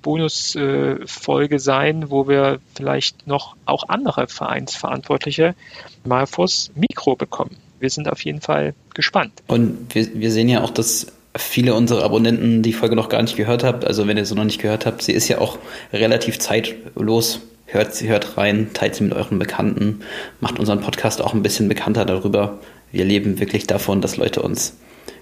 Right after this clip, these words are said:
Speaker 2: gut finden, empfehlen und wir wollen dadurch auch ein bisschen wachsen und der Auer Fanszene auch ein bisschen durch diese Zeit gerade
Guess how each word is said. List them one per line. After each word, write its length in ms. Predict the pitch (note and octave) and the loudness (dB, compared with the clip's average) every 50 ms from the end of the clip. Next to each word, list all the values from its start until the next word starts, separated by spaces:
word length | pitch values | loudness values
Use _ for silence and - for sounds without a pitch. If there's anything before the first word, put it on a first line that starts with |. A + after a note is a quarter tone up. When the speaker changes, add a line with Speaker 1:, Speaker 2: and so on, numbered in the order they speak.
| - | -2
Speaker 2:
gut 160 | - E3+ F3 F3 | 0 0 2 2
finden, 380 | - C#3+ A#2+ A#2+ A#2+ A#2+ A#2 | 2 2 4 6 6 6 4
empfehlen 720 | - A2 A2+ A#2 - A2+ A2 A2 A2 A2 A2+ A2+ A2 - - | 4 2 0 2 2 2 4 4 4 4 2 2 0 -4 -4
und 460 | - G#2+ G#2 G#2 G#2 G2 - - - - - - - - _ _ _ - | -2 0 2 2 2 0 -2 -6 -10 -14 -20 -20 -20 -20 _ _ _ -8
wir 120 | - - | -4 0
wollen 160 | G2 G#2 G2+ | 0 2 2
dadurch 300 | G2 G2 G2 G#2+ - - | 2 2 0 0 0 -2
auch 120 | - - - | -4 -4 -2
ein 80 | G2 | -2
bisschen 260 | G#2 - - G#2 G2+ | 0 0 2 0 0
wachsen 380 | - G2+ - - - G2+ F#2+ G2 | 0 0 -2 0 0 0 0 2
und 320 | G2 G2+ G2 - - - - - - - - - - - _ _ _ _ - | 0 0 0 -2 -4 -8 -12 -16 -20 -20 -20 -20 -20 -20 _ _ _ _ 0
der 320 | F#3+ G3 G3 G3 G3 G3 - - - - - - - - - - - | 2 4 4 4 2 -2 -6 -12 -18 -20 -20 -20 -20 -20 -20 -8 -2
Auer 200 | - F2+ F2 F#2 | 0 0 0 0
Fanszene 480 | - - G2 G2 - - G#2 G2+ F#2+ F#2 | 0 0 0 0 0 0 2 2 2 2
auch 80 | - | 2
ein 80 | A#2 G2+ | 2 2
bisschen 300 | G2+ G2+ - A#2+ A2+ G#2+ | 2 2 4 4 4 4
durch 180 | A#2 G#2+ - | 2 0 2
diese 320 | - A#2+ G#2 A2+ A#2 A2+ A2+ | 2 2 4 6 4 4 4
Zeit 260 | - - G#2+ - - | 2 0 0 0 0
gerade 460 | - F#2 F#2+ F#2+ F#2+ - - - - | -2 0 2 2 2 0 0 -4 -12